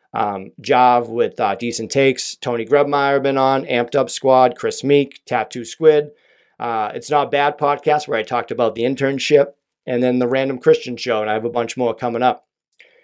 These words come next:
And if you ever seen my interviews, I always do, like, a rock, paper, scissors matchup,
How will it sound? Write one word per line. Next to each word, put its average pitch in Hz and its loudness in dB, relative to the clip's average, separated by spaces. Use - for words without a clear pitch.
And 143 -8
if 147 -2
you 170 6
ever 156 2
seen 156 -2
my 143 0
interviews, 123 -4
I 113 2
always 113 0
do, 117 -4
like, 107 -2
a 101 -2
rock, 98 0
paper, 95 -2
scissors 104 -6
matchup, 117 0